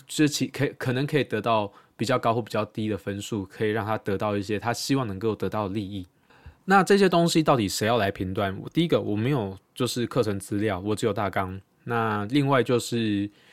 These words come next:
这整件事情谁说了算？就是我觉得这当然会回到就是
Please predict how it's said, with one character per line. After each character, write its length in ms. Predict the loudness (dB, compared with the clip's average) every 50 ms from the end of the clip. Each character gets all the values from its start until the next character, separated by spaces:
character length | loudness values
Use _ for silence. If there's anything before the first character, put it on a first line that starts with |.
| -20 _ _ _
这 140 | 0 2 2
整 180 | 2 2 0
件 100 | 2 2
事 100 | 2 2
情 120 | 2 0 -2
谁 220 | -2 -2 -2 -2
说 180 | -2 0 -2 -2
了 60 | -2
算？ 200 | -2 -4 -6 -6 -8 -12 _ _ _ _ _ _ -20 -14 -8
就 100 | -6 -4
是 160 | -2 0 0
我 120 | -2 -2
觉 140 | -2 0 0
得 60 | -2
这 400 | -2 -2 -4 -8 -8 _ -10 -10 -4
当 180 | 0 2 2
然 60 | 2 2
会 100 | 2 0
回 200 | 2 0 -2 0
到 220 | 0 0 0 0
就 140 | -2 -4 -4
是 520 | -4 -2 -2 0 0 0 0 -2 -4 -6